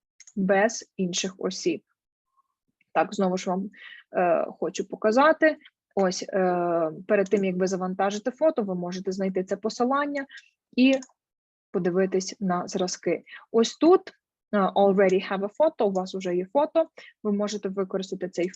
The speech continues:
photo tool для того, щоб завантажити ваше фото і подивитись, чи воно підходить по розмірах, так, і чи воно, е, підходить для програми. І я вже маю збережене фото,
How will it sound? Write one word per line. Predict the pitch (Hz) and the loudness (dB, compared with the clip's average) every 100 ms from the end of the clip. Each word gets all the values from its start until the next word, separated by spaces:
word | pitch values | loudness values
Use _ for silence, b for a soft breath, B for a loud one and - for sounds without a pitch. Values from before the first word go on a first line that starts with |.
| - | 0
photo | 196 185 - - | 2 4 0 -2
tool | 269 311 320 B B B 202 | 0 2 -2 B B B -2
для | 190 | 0
того, | 190 254 262 | 4 2 2
щоб | 247 214 190 | 0 0 0
завантажити | 190 185 185 180 180 190 | -2 -2 -2 -2 -2 -6
ваше | 180 - - 220 | -6 -6 -8 -8
фото | - 277 294 - - _ _ - | -2 0 0 -4 -6 _ _ -4
і | 254 | -2
подивитись, | 202 185 175 220 226 | 0 0 2 2 0
чи | - 208 | -4 -6
воно | 190 180 233 | -4 -4 -2
підходить | - 208 - 196 190 - - | -2 -4 -2 -2 -2 -6 -2
по | 190 - 202 | 0 0 0
розмірах, | 165 165 160 190 - - - | 0 -2 -6 -8 -8 -8 -4
так, | 220 - | -4 -4
і | 196 | -12
чи | - | -10
воно, | 180 175 202 240 _ _ _ _ - | -8 -2 -2 -2 _ _ _ _ -8
е, | 196 185 175 156 - 190 _ _ _ _ - | -6 -4 -6 -8 -10 -20 _ _ _ _ -6
підходить | 196 - 175 185 | -6 -4 -2 -2
для | 185 160 | -2 -4
програми. | - 180 165 - - 190 185 _ _ - _ _ _ _ | -4 -6 -6 -8 -12 -18 -20 _ _ -20 _ _ _ _
І | 247 | 4
я | 220 220 | 6 6
вже | 196 190 | 4 0
маю | 175 170 | -2 -2
збережене | 175 - 170 180 190 190 190 | -4 -2 -2 -2 -4 -4 0
фото, | 294 330 339 | 0 2 -2